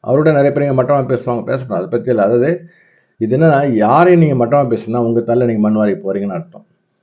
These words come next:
யாரை நீங்க கேவலப்படுத்தினாலும், இப்ப நான் வந்து கேவலப்படுத்த-, இப்ப நான் வந்து பாஷாவை கேவலப்படுத்தல. அதான் தாவூத், ஷேக் தாவூத் கேக்குறார், தமிழ் மாநில முஸ்லீம் லீக் தலைவர் கேக்குறார்,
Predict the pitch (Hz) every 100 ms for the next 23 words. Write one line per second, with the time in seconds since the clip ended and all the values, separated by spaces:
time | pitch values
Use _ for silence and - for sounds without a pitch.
0 | _ _ _ _ _ 95 107 135 131 113
1 | 101 113 127 123 104 92 90 80 78 80
2 | - _ _ _ _ _ _ _ _ 147
3 | 143 143 135 135 123 113 143 165 160 -
4 | - _ 123 151 165 151 131 - 87 95
5 | 101 104 120 139 131 104 120 127 143 123
6 | 123 143 135 107 87 82 71 - _ _
7 | _ _ _ _ _ _ - 113 156 117
8 | 131 131 107 - 139 123 104 95 82 101
9 | 95 85 78 - 107 113 104 98 92 90
10 | 87 101 92 82 80 82 85 165 - 80
11 | -